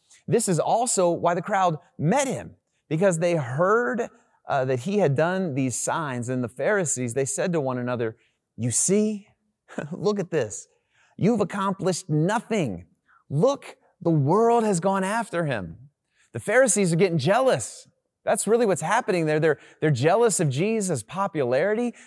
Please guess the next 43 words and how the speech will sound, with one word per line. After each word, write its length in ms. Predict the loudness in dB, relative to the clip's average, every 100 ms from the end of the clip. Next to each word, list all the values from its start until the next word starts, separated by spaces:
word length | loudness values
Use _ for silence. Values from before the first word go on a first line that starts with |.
| _
The, 200 | 2 2
the 100 | 2
Pharisees 580 | -2 2 2 2 -4 -4
think 260 | -4 -4 -2
that 120 | 0
he's 260 | 0 0
a, 60 | 2
a 280 | 2 4 2
liar, 680 | 0 0 0 0 -2 -4 -10 _ _
that 140 | 0 2
he's 180 | 0
blaspheming 880 | -2 -2 0 0 -2 -2 0 2 2
God, 420 | 0 0 2 0 -2
and 180 | -4
that 120 | -4 -4
people 240 | -4 -4
shouldn't 440 | -6 -2 -2 0
be 140 | -2 -2
following 460 | 2 2 2 -2
him. 180 | -4 -4
People 240 | -6 -8 -8
should 160 | -4
be 80 | -4
following 420 | 0 2 2 0
God 260 | 0 -2 0
their 240 | 2 2
way. 340 | 0 -2 -10 -18 _ _ _ _ _ -2
But 100 | 2
Jesus 500 | 2 2 2 2 2
is 120 | 0
saying, 420 | 0 0 0 0
"No, 320 | 0 0 -2 -6 _ -6
this 460 | 0 2 4 2
is 260 | 2 0 0
the 120 | -2
way." 460 | -2 -6 -12 -20 _ _ _ _ _ _ _ 0
Jesus 460 | 4 6 6 6
literally 560 | 6 6 6 6 6 4
says, 360 | 2 0 0 -2
"I 260 | -2 0 2
am 200 | 2 2
the 80 | -2
way." 440 | -6 -10 -16